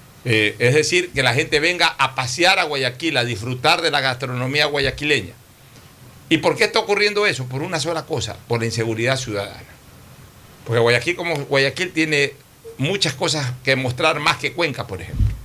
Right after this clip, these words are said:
Eh, si vamos por temas gastronómicos,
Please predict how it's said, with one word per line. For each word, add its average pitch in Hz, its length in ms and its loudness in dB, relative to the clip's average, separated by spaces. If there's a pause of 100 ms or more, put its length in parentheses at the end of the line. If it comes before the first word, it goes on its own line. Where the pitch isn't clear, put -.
(800)
Eh, 113 200 0
si 120 140 2
vamos 147 300 2
por 156 140 -2
temas 156 280 2
gastronómicos, 147 920 -2